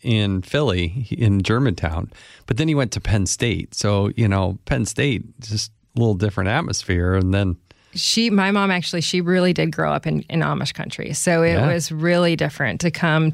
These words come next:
Speaker 2: to the suburbs of Chicago. And, you know, that was a long time ago. So the suburbs weren't as, I mean, now I go back. I lived in Naperville. I go back,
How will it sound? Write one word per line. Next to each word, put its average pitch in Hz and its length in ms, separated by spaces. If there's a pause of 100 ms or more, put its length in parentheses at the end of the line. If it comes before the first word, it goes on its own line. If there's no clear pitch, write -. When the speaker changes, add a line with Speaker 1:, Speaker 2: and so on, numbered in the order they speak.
Speaker 2:
to 156 240
the 156 120
suburbs 160 500
of 170 60
Chicago. 175 380
And, 262 180
you 285 80
know, 294 60
that 302 120
was 220 120
a 196 80
long 175 320
time 170 260
ago. 185 180
So 180 160
the 175 120
suburbs 185 480
weren't 175 240
as, 165 420
I - 300
mean, 208 100
now 220 180
I 240 120
go 185 120
back. 165 300
I 170 80
lived 180 220
in 180 80
Naperville. 156 560
I 180 100
go 190 160
back, 175 380